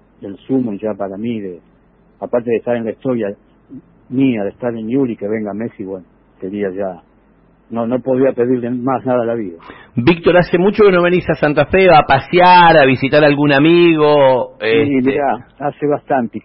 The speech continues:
Speaker 2: Va-
Speaker 1: Quisiera ir, quisiera ir porque quisiera conversar con alguna gente.
Speaker 2: Tenés que venir, tenés que
Speaker 1: Sí,
Speaker 2: venir.
Speaker 1: sí. Yo después te voy a dejar mi,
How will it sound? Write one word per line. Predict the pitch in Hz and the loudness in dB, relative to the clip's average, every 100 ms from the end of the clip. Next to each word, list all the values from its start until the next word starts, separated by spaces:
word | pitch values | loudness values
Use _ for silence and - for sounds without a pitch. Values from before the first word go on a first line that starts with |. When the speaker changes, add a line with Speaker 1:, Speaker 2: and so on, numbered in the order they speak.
| 110 | -4
Speaker 2:
Va- | |
Speaker 1:
Quisiera | - 156 156 | -2 0 0
ir, | 156 143 | 0 -4
quisiera | - 120 143 143 | -10 -12 -4 -2
ir | 147 | -2
porque | 131 120 | -4 -8
quisiera | 110 104 127 | -10 -10 -8
conversar | 117 117 107 123 117 | -8 -10 -10 -12 -10
con | 110 | -10
alguna | 107 113 110 | -10 -10 -12
gente. | - 127 127 - 135 | -8 -6 -6 -8 -10
Speaker 2:
Tenés | - 135 143 | -4 -2 0
que | 123 | 0
venir, | 123 123 117 98 90 _ - | 0 0 -2 -4 -10 _ -6
tenés | 117 | -4
que | 113 | -2
Speaker 1:
Sí, | 110 | -2
Speaker 2:
venir. | 107 107 | -2 -4
Speaker 1:
sí. | 95 98 - _ _ | -6 -10 -14 _ _
Yo | 127 | -10
después | 117 101 123 110 | -10 -6 -6 -6
te | 110 | -8
voy | 113 | -6
a | |
dejar | 113 101 120 | -6 -8 -10
mi, | 110 104 95 | -10 -12 -14